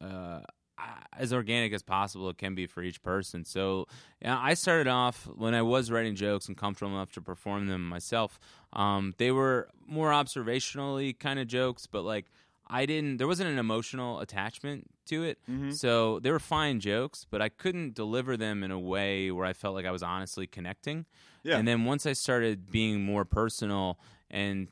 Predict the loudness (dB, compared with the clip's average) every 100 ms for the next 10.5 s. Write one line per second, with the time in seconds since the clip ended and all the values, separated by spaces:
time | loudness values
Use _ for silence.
0 | -12 -20 -4 2 2 2 0 2 4 2
1 | 0 -2 0 0 0 0 0 0 0 -2
2 | -2 0 2 0 -2 -6 -4 -2 -2 -6
3 | -20 _ 0 2 4 2 2 0 -2 -2
4 | 0 0 -2 -8 -8 -4 2 2 2 0
5 | -6 -6 -2 2 2 2 -2 -2 -4 -4
6 | -2 0 2 0 0 -2 0 0 0 2
7 | 0 -2 -20 -6 0 0 0 -2 -2 -2
8 | 2 2 2 -2 -4 0 2 2 2 0
9 | 0 0 -2 -2 -4 -4 -4 -2 -2 -2
10 | -4 -2 -2 -2